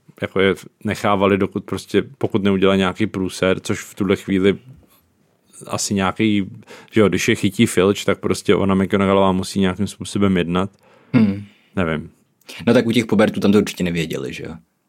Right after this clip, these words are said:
Speaker 2: Protože Brumbál prostě fakt jako nevěděl, že jsou to animágové.
Speaker 1: Nevěděl, že jsou to animágové. Otázka, jak je to s tím běháním po hradě, no.
Speaker 2: No. Ale jako to, že běhali po hradě v noci, to je, myslím, standard, že jo? Dě-,
Speaker 1: No.
Speaker 2: dvojčata výzlevy taky dělají furt.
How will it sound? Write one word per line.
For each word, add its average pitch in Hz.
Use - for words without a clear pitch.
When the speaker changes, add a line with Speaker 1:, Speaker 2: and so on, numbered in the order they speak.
Speaker 2:
Protože 101
Brumbál 95
prostě -
fakt 90
jako 90
nevěděl, 85
že 85
jsou 82
to -
animágové. 82
Speaker 1:
Nevěděl, 120
že 117
jsou 135
to 123
animágové. 85
Otázka, -
jak 95
je 98
to 101
s -
tím 107
běháním 101
po 101
hradě, 85
no. 80
Speaker 2:
No. 85
Ale 104
jako 104
to, 104
že 101
běhali 92
po 90
hradě 87
v 85
noci, 85
to 92
je, 85
myslím, 85
standard, 82
že 80
jo? 71
Dě-, -
Speaker 1:
No. 95
Speaker 2:
dvojčata 85
výzlevy 82
taky 82
dělají 78
furt. 76